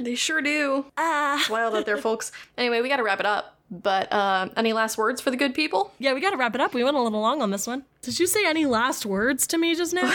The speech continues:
Speaker 1: <laughs> That was maybe a little bit ominous. <laughs> Any, yeah, any, any concluding statements, maybe?
Speaker 2: Um,
Speaker 1: Those mean the same thing, but they mean something very different. You know what
Speaker 2: they
Speaker 1: I mean?
Speaker 2: really, really, really do.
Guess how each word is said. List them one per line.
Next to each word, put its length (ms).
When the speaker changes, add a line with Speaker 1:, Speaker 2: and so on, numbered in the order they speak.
Speaker 1:
<laughs> 100
That 80
was 160
maybe 200
a 60
little 160
bit 80
ominous. 500
<laughs> 280
Any, 360
yeah, 460
any, 340
any 200
concluding 680
statements, 720
maybe? 560
Speaker 2:
Um, 580
Speaker 1:
Those 240
mean 200
the 80
same 260
thing, 300
but 160
they 120
mean 280
something 360
very 300
different. 400
You 80
know 80
what 60
Speaker 2:
they 60
Speaker 1:
I 20
mean? 180
Speaker 2:
really, 280
really, 340
really 320
do. 520